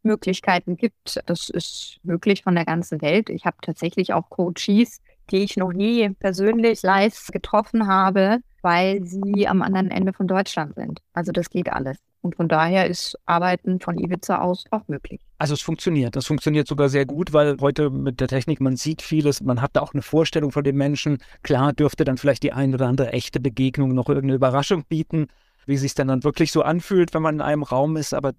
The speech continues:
Speaker 1: Ja.
Speaker 2: aber ich sag mal, fürs Wesentliche ist das, glaube ich, wirklich hervorragend und ausweichend.
Speaker 1: Genau, geht auf jeden Fall.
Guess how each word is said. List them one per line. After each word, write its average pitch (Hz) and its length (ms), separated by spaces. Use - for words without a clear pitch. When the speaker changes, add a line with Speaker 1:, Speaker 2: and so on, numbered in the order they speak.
Speaker 1:
Ja. 170 180
Speaker 2:
aber 151 160
ich 156 140
sag 160 120
mal, 170 60
fürs 151 220
Wesentliche 160 560
ist - 340
das, - 320
glaube 135 240
ich, - 120
wirklich 139 320
hervorragend 135 600
und 127 120
ausweichend. 120 720
Speaker 1:
Genau, 139 300
geht - 260
auf - 160
jeden 131 260
Fall. - 160